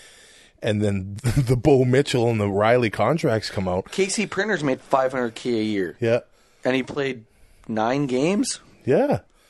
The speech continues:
Speaker 1: I would like to make s-, three quarters of a million dollars a year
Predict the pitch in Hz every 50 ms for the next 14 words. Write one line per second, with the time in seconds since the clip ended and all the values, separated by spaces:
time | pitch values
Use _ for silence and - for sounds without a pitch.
0 | _ _ _ _ _ _ - - 127 175 269 285 294 294 - 208 170 156 147 -
1 | - 117 107 104 98 98 - - - - - - - - - - - 120 117 107
2 | 98 - 110 104 107 101 98 95 98 98 98 98 98 98 98 98 95 95 95 95
3 | 95 95 95 92 92 85 80 90 107 156 185